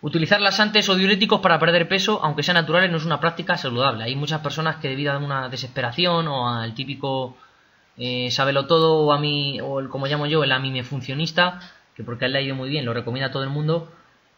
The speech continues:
eh, va recomendando plantas que tienen su razón de ser y son muy buenas, pero no utilizarlas de, de esta manera o util-, o de, de esta forma no es nada recomendable, ¿de acuerdo? Utilizar laxantes o diuréticos para perder peso.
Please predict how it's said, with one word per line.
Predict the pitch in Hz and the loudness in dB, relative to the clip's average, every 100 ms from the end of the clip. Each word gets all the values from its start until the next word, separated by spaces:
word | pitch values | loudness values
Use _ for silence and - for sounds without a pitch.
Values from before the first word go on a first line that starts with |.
| - | -14
eh, | 92 85 50 - | -12 -12 -14 -8
va | 120 | -6
recomendando | 127 127 127 131 117 | -4 -6 -6 -6 -4
plantas | 139 156 151 156 156 | 0 2 4 4 2
que | - 113 110 _ _ _ | -6 -10 -10 _ _ _
tienen | - 120 117 | -6 -4 -4
su | 117 117 | -6 -8
razón | 113 123 120 | -6 -6 -6
de | |
ser | 113 170 | -2 -2
y | 123 | -4
son | 127 | -8
muy | 127 | -6
buenas, | 131 156 143 | -4 -4 -4
pero | 120 113 | -4 -4
no | 120 | -4
utilizarlas | 139 143 127 135 143 151 151 - _ _ _ - | -4 -4 -4 -2 0 -2 -2 -12 _ _ _ -10
de, | 113 107 107 92 69 - - | -8 -6 -8 -12 -16 -20 -18
de | 110 113 | -10 -8
esta | 117 | -4
manera | 127 131 131 | -4 0 0
o | 120 113 | -2 -6
util-, | 110 - | -10 -10
o | 90 87 60 - | -10 -10 -10 -12
de, | 110 107 101 | -12 -10 -8
de | 110 | -8
esta | 120 127 | -4 -4
forma | 139 139 143 | -2 -2 -2
no | 131 127 | -2 -6
es | 131 - - | -4 -6 -6
nada | 127 131 135 | -4 -2 -2
recomendable, | 131 113 104 110 104 101 | -2 -6 -4 -4 -4 -10
¿de | |
acuerdo? | 107 131 131 | -10 -8 -8
Utilizar | 113 110 131 | -8 -6 -4
laxantes | 123 131 127 120 | -2 -4 -6 -6
o | |
diuréticos | 117 123 127 120 | -6 -6 -6 -6
para | 110 | -4
perder | 110 110 104 | -4 -6 -6
peso. | 110 - | -8 -12